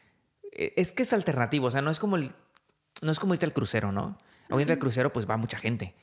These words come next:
Speaker 1: porque es comodidad y relajación,
Speaker 2: Sí,
Speaker 1: Y esto es
Speaker 2: son, suena a vacaciones.
Speaker 1: Claro, y esto suena
Speaker 2: Esto no suena a vacaciones.
Speaker 1: O sea, si te, te dicen, "Oye, pues vamos, vete a una isla a sobrevivir",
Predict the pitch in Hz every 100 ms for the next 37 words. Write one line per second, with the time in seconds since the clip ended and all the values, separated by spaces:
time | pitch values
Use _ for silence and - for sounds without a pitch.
0 | _ 107 - - 120 104 107 107 120 123
1 | 123 110 107 104 110 107 - 120 123 -
2 | - - - 320 240 277 277 - - -
3 | 277 294 285 220 220 220 226 220 180 -
4 | - 131 123 139 139 139 185 - 147 151
5 | 190 269 262 262 302 269 254 220 196 -
6 | 196 208 - - - - 131 147 165 190
7 | 156 156 165 165 143 147 180 165 160 190
8 | 165 131 147 147 151 147 127 113 107 123
9 | 202